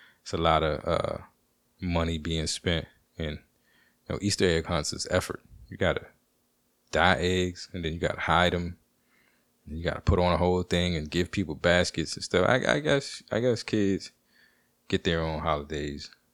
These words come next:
I don't know. I don't know. I'm coming around on Father's Day. This has just been, like, a crazy week. And then, like, the Father's Day hangover didn't help. I mean, when Father's Day is over, especially,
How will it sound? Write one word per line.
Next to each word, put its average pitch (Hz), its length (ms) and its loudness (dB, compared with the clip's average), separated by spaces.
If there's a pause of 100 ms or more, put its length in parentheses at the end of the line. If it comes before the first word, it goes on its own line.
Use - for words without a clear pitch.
(680)
I 107 240 6
don't 78 100 0
know. 69 160 -6 (1040)
I - 80 -8
don't - 160 -10
know. - 80 -16 (260)
I'm 139 120 6
coming 143 320 6
around 95 320 6
on 78 80 2
Father's - 420 -2
Day. - 280 -4 (540)
This 139 160 12
has 135 120 -2
just 123 200 6
been, 107 280 6
like, 90 180 4
a 80 100 0
crazy 90 460 2
week. 80 460 -6 (280)
And 80 200 -2
then, 82 160 -2
like, 80 180 -2
the - 60 -10
Father's 95 340 8
Day 85 260 2 (220)
hangover 82 460 0
didn't 76 260 -4
help. 78 320 -4
I 95 40 -6
mean, 95 140 -4 (720)
when 113 120 6
Father's 135 340 12
Day 123 120 10
is 107 100 4
over, 101 260 10
especially, 104 680 6